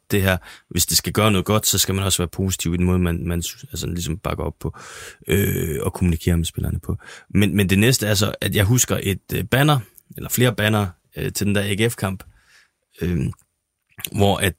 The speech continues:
øh, at fansene langer ud efter, efter ledelsen, hvor der står, at man kan ikke fyre sig ud af inkompetence. Og for mig så er det en, øh, en meget rammende detalje for, hvordan det efteråret, det skal opsummeres.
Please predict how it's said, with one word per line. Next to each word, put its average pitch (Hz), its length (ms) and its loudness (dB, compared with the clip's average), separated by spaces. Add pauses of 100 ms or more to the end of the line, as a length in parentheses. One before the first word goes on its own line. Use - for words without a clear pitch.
(120)
øh, 98 280 2
at 95 140 -2 (140)
fansene 104 420 2
langer 95 220 4
ud 98 260 4
efter, 87 280 0 (460)
efter 92 200 0
ledelsen, 92 380 2
hvor 90 80 4
der 85 80 0
står, 90 200 0
at 80 60 -2 (120)
man 90 120 2
kan 92 100 0
ikke 87 160 -4
fyre 92 140 0
sig 87 140 -2
ud 85 100 -2
af 78 40 -4
inkompetence. - 640 -6 (760)
Og 90 100 0
for 90 100 0
mig 92 220 2
så 95 80 2
er 90 40 4
det 90 280 2
en, 87 140 2
øh, - 400 -2
en 98 160 0
meget 98 260 2
rammende 98 260 4
detalje 87 440 0
for, 87 160 -2
hvordan 85 320 0
det 82 120 -2
efteråret, - 300 -4
det - 80 -4
skal - 140 -6
opsummeres. - 460 -8